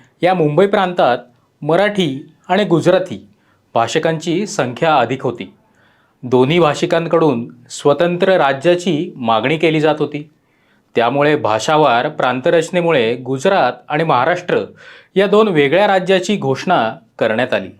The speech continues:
एक मे एकोणीसशे साठ रोजी मुंबईसह संयुक्त महाराष्ट्र निर्माण झाला. त्यामुळे एक मे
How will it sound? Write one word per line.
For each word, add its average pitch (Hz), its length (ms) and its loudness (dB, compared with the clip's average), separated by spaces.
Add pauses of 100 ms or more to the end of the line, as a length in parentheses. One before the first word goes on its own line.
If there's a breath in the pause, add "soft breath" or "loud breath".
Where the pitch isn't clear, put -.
(580 soft breath)
एक 170 280 -2
मे 190 120 0
एकोणीसशे 151 760 -2
साठ 165 340 0
रोजी 143 600 -2 (160)
मुंबईसह 135 760 0
संयुक्त 151 520 0
महाराष्ट्र 170 580 0 (420 loud breath)
निर्माण 117 340 2
झाला. 98 260 -2 (540 soft breath)
त्यामुळे 170 520 2 (280)
एक 196 260 0
मे 143 260 0